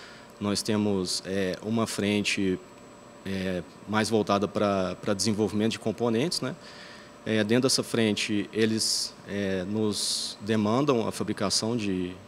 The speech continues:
de componentes que eles têm essa necessidade. É, nós trabalhamos em conjunto com eles no, no projeto pra,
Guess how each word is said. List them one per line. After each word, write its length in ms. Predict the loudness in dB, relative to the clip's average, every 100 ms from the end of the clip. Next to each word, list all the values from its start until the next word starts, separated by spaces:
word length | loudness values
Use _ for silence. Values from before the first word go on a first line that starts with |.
| -14
de 600 | -8 -4 -2 -2 -4 -8 -12 -18 -20 -20 -20 -20 -10
componentes 500 | -4 2 4 4 2
que 140 | 2 2
eles 200 | 4 2
têm 360 | 2 2 0 -4 -6
essa 400 | -2 0 0 0
necessidade. 880 | 2 2 2 0 0 2 2 -2 -8 -12 -20 -20 -20 -20 -20 -8
É, 540 | -2 2 2 2 0 -4 -12 -20 -10 -4
nós 160 | -2
trabalhamos 560 | 0 2 4 4 2 2
em 80 | 2
conjunto 500 | 2 2 2 0 0
com 160 | 0
eles 260 | 2 2 0
no, 240 | 0 0
no 120 | 0
projeto 640 | 0 0 2 2 2 0 -2
pra, 400 | 0 2 2